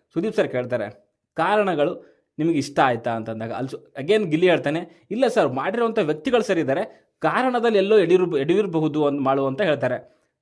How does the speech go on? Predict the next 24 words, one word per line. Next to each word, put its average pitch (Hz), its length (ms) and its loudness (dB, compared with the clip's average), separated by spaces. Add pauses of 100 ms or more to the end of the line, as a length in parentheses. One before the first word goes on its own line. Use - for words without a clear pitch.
(180)
"ಕಾರಣನೇ 214 540 0
ಮುಖ್ಯ 180 360 0
ಅಲ್ವಾ 160 580 4
ಗಿಲ್ಲಿ 143 300 0
ಅವರೇ?" 135 200 2
ಅಂತ 131 120 -4
ಸುದೀಪ್ 147 260 -8
ಸರ್ 135 160 -4
ಕೇಳ್ತಾರೆ. 123 580 -6 (100)
"ಹೌದು 165 300 -2
ಸರ್" 143 200 -4
ಅಂತ 113 120 -10
ಹೇಳ್ತಾರೆ. 110 200 -8
"ಮತ್ತೆ 170 240 -4
ಯಾಕೆ 196 440 -2
ನೀವು 147 460 -4 (200)
ಅಲ್ಲಿ 139 140 -4
ಚಪ್ಪಾಳೆ 147 480 2
ತಟ್ಟಿ 123 300 -6
ಅಷ್ಟೊಂದು 196 560 0
ಹೇಳುವಂಥದ್ದು 139 480 0
ಏನಿತ್ತು?" 120 340 -4
ಅಂತ 117 140 -8
ಕೇಳಿದಾಗ, 117 360 -8